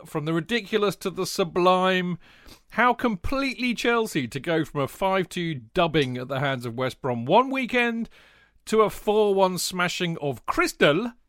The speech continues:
as Tommy T has named them. Certainly Chelsea's best attacking performance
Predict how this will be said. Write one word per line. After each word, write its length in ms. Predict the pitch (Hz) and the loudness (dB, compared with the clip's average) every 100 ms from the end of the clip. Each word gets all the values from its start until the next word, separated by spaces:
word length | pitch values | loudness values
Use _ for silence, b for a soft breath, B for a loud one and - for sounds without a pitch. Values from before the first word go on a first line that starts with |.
| - | -8
as 140 | 135 | -8
Tommy 320 | - 165 135 | -4 -4 -4
T 260 | 110 208 214 | -4 -4 -2
has 160 | 156 123 | -2 -2
named 360 | 131 123 107 | -4 -2 -4
them. 220 | 98 92 _ _ B B B | -10 -14 _ _ B B B
Certainly 600 | - - 226 180 175 170 | -6 2 4 4 0 0
Chelsea's 440 | - - 185 165 151 | -2 0 0 0 -6
best 280 | - 185 - | 0 0 0
attacking 380 | - 147 - 131 | -4 -4 -4 -14
performance 600 | - 139 135 131 131 | -6 -4 -2 -4 -8